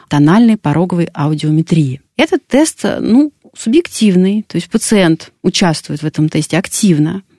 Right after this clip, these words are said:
Он сажается в специальную сурдокабину, звукоизолированную. Ему в руки дается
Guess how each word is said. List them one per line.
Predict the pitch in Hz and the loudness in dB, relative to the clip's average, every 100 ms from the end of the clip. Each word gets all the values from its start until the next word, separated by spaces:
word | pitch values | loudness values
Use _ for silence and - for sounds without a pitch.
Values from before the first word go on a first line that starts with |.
| _ | _
Он | 269 | 0
сажается | - 196 226 240 - | 2 2 2 2 -2
в | |
специальную | - 180 - 214 214 | -8 -6 -2 2 4
сурдокабину, | 175 214 208 196 180 160 147 143 | 2 0 -2 0 0 0 0 -2
звукоизолированную. | 147 156 - 165 170 170 165 160 160 165 170 175 _ - | -2 -4 -2 0 2 2 2 2 0 0 -2 -6 _ -4
Ему | 175 226 277 | 2 4 4
в | |
руки | 214 226 | 2 -2
дается | 180 165 185 196 - 165 156 156 151 | 0 2 2 0 -2 0 0 0 -2